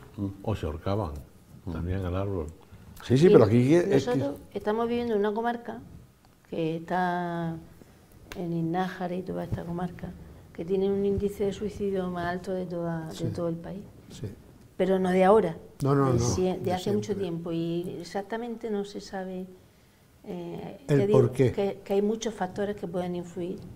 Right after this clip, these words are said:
Speaker 3: Mm.
Speaker 4: Aquí se decía en tiempos que habían, hay, había quien escuchaba voces que venían de, del pozo.
Speaker 2: Eso.
Speaker 3: Bueno, pero,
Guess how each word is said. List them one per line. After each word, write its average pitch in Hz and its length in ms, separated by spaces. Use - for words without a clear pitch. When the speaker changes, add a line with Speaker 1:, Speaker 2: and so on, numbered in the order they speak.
Speaker 3:
Mm. 165 460
Speaker 4:
Aquí 139 300
se 180 180
decía 147 440
en 123 180
tiempos 147 460
que 123 260
habían, 135 480
hay, 117 260
había 131 380
quien 120 220
escuchaba 127 540
voces 143 560
que 123 100
venían 117 480
de, 107 240
del 113 140
pozo. - 320
Speaker 2:
Eso. 98 300
Speaker 3:
Bueno, 233 260
pero, 180 280